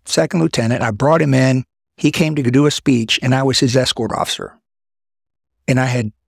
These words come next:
worked with him and talked to him and taken care of him in that whole trip of, uh, like, four days. And in those four days,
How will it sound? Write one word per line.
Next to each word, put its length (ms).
worked 320
with 100
him 260
and 120
talked 260
to 80
him 220
and 100
taken 180
care 180
of 60
him 60
in 60
that 140
whole 200
trip 300
of, 200
uh, 160
like, 180
four 220
days. 360
And 120
in 100
those 180
four 240
days, 560